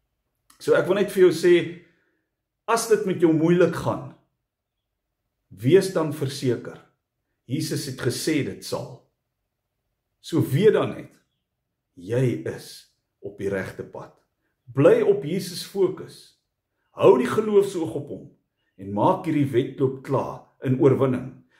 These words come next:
Maar een ding kan ek jou beloof, dit is nie 'n afdraande pad nie.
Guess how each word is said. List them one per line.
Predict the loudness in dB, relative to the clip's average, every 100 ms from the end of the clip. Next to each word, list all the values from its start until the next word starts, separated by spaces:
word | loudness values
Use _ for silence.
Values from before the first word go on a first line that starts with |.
| -10
Maar | -8 -6
een | 0 0 2
ding | -2
kan | 0 0
ek | 0 0
jou |
beloof, | 2 4 2 0 -8 -16 _ _ _ _ _ _ _ -20
dit | -20 _
is | -14 -10 0
nie | 2 2
'n | 0
afdraande | -10 -10 -12 -10 -14
pad | -14 -16 -16
nie. | -20